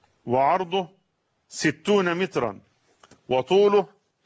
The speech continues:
ستمائة وعشرون متراً. ووفق، ووفق الإحصائيات، فإن هذا السد العجيب كان يسقي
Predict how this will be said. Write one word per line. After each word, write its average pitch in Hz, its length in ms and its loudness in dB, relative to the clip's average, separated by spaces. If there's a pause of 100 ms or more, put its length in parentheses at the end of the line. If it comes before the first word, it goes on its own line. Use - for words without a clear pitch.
(320)
ستمائة 170 760 -2
وعشرون 175 840 -2 (180)
متراً. 135 500 -4 (1800)
ووفق، 202 420 -2
ووفق 190 580 0
الإحصائيات، 185 1120 -2 (1120)
فإن 147 300 0
هذا 214 360 -2
السد 190 400 -4
العجيب 165 500 -4 (1600)
كان 165 240 -2
يسقي 202 720 -4